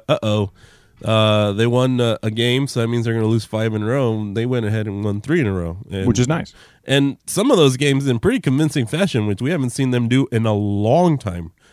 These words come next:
Speaker 1: I mean,
Speaker 2: Yeah.
Speaker 1: we've seen them win games, but it's always, like, one of those things where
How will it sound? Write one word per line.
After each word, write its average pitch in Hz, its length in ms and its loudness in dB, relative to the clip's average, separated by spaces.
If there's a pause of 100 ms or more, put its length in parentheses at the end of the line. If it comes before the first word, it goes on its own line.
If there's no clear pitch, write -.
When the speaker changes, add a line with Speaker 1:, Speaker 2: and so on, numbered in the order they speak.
(120)
Speaker 1:
I 117 40 2
mean, 127 80 4
Speaker 2:
Yeah. 143 60 6
Speaker 1:
we've 160 100 2
seen 214 180 -2
them 127 160 2
win 143 220 2
games, 120 400 0
but 107 160 -4
it's 104 100 -6
always, 127 300 -2
like, 110 160 -4
one 123 80 -2
of 123 80 0
those 110 140 -4
things 123 260 -2
where 101 260 -2